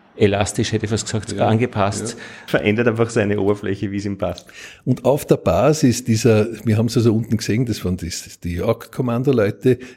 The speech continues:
Speaker 2: Dieses Muster war das, was wir entworfen haben, aber das kam so nie zum Einsatz. Und das ist heute noch in Mali und im Libanon in Verwendung.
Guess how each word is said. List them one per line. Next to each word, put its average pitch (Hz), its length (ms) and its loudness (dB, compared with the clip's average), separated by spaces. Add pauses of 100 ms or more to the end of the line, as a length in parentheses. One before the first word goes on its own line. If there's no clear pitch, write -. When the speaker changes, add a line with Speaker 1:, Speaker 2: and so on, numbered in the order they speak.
Speaker 2:
Dieses 131 280 2
Muster 120 380 4
war 98 120 4
das, 101 180 -2
was 101 160 -2
wir 90 120 2
entworfen 104 520 0
haben, 113 160 2
aber 104 160 0
das 107 240 -10
kam 123 420 -2
so 117 360 0
nie 117 260 2
zum 98 200 -2
Einsatz. 92 640 -4 (380)
Und 110 220 0
das 110 160 4
ist 135 180 2
heute 101 300 2
noch 113 180 4
in 104 120 4
Mali 101 400 2
und 117 160 0
im 120 140 4
Libanon 92 500 2
in 87 140 -2
Verwendung. 87 640 -4